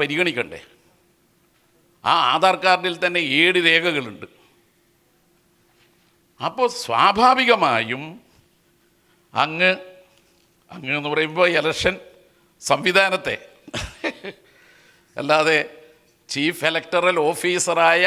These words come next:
അങ്ങയെ വ്യക്തിപരമായിട്ടല്ല, ഇലക്ഷൻ കമ്മീഷൻ ഈ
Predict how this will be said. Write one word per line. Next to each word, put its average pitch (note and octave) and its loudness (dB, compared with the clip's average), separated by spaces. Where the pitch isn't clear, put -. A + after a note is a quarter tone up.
അങ്ങയെ F3+ 0
വ്യക്തിപരമായിട്ടല്ല, D3 -2
ഇലക്ഷൻ D#3+ 0
കമ്മീഷൻ D#3 -6
ഈ C3+ -4